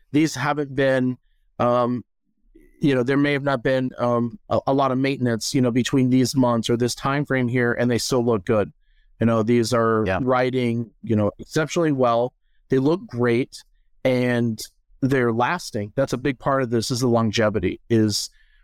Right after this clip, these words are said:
Speaker 1: when you see, uh, the longevity for manual welding and for robotic welding, um, with our process, there's a huge difference. There's a huge difference.
Speaker 2: Yeah.
Speaker 1: And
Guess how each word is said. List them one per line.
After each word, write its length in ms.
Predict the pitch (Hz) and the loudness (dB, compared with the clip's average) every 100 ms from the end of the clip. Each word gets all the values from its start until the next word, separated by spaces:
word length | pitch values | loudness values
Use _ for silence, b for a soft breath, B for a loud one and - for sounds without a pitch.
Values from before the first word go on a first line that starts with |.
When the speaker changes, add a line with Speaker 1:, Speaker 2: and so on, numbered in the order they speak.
| _ | _
Speaker 1:
when 180 | 135 135 | 0 2
you 200 | 139 143 | 4 2
see, 500 | - - 135 131 123 - - | 0 2 2 4 2 0 -2
uh, 260 | 104 101 | 0 0
the 100 | 131 | 0
longevity 600 | 135 131 131 127 127 120 110 110 | 0 0 0 0 2 2 0 -4
for 220 | - 135 117 | -6 -2 2
manual 400 | 135 165 160 147 | 2 0 0 2
welding 460 | 143 135 127 123 | 2 2 -2 -2
and 180 | 117 110 | -2 -2
for 440 | - 117 113 107 - | 0 0 0 -2 -2
robotic 480 | 127 117 127 123 113 | -2 0 0 0 -2
welding, 480 | 117 110 110 107 104 _ _ _ - 117 | -2 -2 -2 -4 -8 _ _ _ -8 -2
um, 200 | 107 107 | 0 0
with 160 | 104 | 0
our 120 | 117 | -2
process, 640 | 101 123 113 - 127 117 - | -2 -2 -2 0 0 0 -2
there's 260 | 135 120 | -2 0
a 40 | 113 | -2
huge 320 | 135 110 - | 0 0 0
difference. 520 | 95 - - - - - | -2 -2 -12 -14 -14 -4
There's 180 | 110 113 | 0 0
a 40 | |
huge 280 | - 113 - | 0 0 0
difference. 360 | - - 101 | -2 -2 -2
Speaker 2:
Yeah. 80 | 87 | -2
Speaker 1:
And 100 | 82 | -4